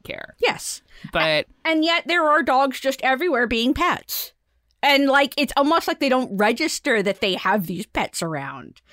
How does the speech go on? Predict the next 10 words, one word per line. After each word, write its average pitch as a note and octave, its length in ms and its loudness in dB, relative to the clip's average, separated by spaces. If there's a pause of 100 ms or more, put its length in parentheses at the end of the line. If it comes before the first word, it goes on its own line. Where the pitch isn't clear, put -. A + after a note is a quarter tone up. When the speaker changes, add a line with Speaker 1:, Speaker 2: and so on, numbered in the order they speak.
(280)
Speaker 2:
And C4 200 2
it's C4 160 -4
a F4+ 80 0
little, C#4+ 400 2
it's - 180 -2
a E4 60 0
little C#4 260 0
odd. C#4+ 580 0
Um, B3+ 500 0 (1080)
there's A4+ 180 2